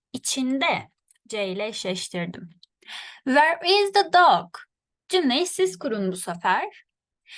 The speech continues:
The dog is in front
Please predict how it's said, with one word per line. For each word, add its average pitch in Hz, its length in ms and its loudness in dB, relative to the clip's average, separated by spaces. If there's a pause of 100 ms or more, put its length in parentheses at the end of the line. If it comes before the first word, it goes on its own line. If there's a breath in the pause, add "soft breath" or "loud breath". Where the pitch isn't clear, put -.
(280 loud breath)
The 202 200 -2
dog 247 300 -2 (180)
is 220 720 -2 (560)
in 226 240 -8
front 294 560 0